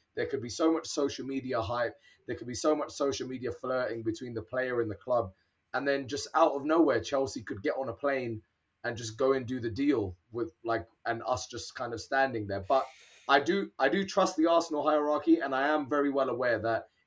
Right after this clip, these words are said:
Edu and Arteta have a non-negotiable when it comes to, um, the way they work, is that they will not get into a bidding war with another club.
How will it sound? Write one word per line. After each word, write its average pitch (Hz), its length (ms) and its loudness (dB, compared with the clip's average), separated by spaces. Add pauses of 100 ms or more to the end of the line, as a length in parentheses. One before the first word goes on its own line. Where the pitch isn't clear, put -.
Edu 143 320 4
and 143 100 0
Arteta 123 600 0 (280)
have 123 200 -2
a 123 60 0
non-negotiable 120 1080 0
when 107 120 0
it - 120 -8
comes 117 360 -8
to, 107 440 2 (400)
um, 104 380 -2 (240)
the 117 120 -2
way 120 200 2
they 123 180 2
work, 135 340 0
is 110 140 -4
that 101 200 -2
they 120 100 2
will 113 220 0
not 127 320 0
get 113 160 -4
into 113 220 -6
a 104 40 -2
bidding 107 380 -2
war 98 220 -2
with 98 140 -4
another 98 280 -4
club. 90 280 -6